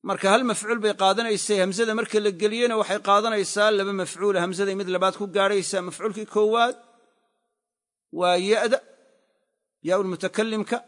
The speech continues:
Ee, mafcuulkii labaadna waa alladiina, shurakaa'ana waa xaal. Bal kuwa i tusiya, bal sifadooda aan arkee, miyay u munaasib yihiin oo u qalmaan marka inay aaliha noqdaan mise ma,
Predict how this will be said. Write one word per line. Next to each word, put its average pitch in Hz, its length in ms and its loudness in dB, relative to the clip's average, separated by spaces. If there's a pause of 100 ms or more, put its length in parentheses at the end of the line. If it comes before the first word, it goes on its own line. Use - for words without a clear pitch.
(1800)
Ee, 202 360 6
mafcuulkii 233 500 -2
labaadna 226 440 4
waa 208 140 4
alladiina, 175 460 0 (500)
shurakaa'ana 175 680 0
waa 156 160 -2
xaal. 127 300 -8 (1200)
Bal 208 100 2
kuwa 302 240 6
i 226 60 2
tusiya, 226 420 0 (880)
bal 202 140 -2
sifadooda 254 440 2
aan 247 120 4
arkee, 202 400 4 (840)
miyay 262 160 0
u 320 60 2
munaasib 285 420 6
yihiin 262 160 4
oo 294 120 2
u 220 40 -8
qalmaan 214 380 4
marka 240 280 2
inay 233 180 0
aaliha 208 300 6
noqdaan 196 340 0
mise 175 220 -4
ma, 214 120 2